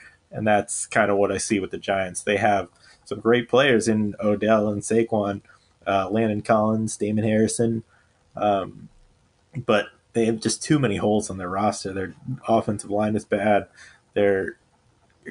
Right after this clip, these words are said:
quarterback hasn't been good in years. Like, I put Eli Manning at,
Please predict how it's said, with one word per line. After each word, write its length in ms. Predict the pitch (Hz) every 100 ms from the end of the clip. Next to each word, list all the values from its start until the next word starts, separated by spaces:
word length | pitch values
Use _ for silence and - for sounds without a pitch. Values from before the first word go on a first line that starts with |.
| -
quarterback 720 | - 127 117 113 120 113 -
hasn't 520 | - - 113 - 123
been 200 | 117 113
good 360 | 107 110 107 107 - - -
in 260 | - 110 90
years. 480 | 135 151 156 143 127
Like, 220 | 113 110
I 320 | 117 113 113 - _ -
put 220 | 123 113
Eli 280 | 117 110 107
Manning 400 | 104 104 104 101
at, 160 | 98